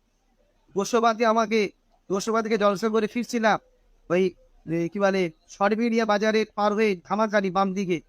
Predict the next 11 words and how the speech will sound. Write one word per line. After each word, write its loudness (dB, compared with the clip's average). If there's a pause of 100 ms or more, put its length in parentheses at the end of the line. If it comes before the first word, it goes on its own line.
(300)
আমাকে 0
বোম 2
ছুটলো। 0 (1040)
রাত 2
তখন 2
সাড়ে 2
এগারোটা 0
বাজে 0
আমাকে 0
বোম 0
ছুটছে। -6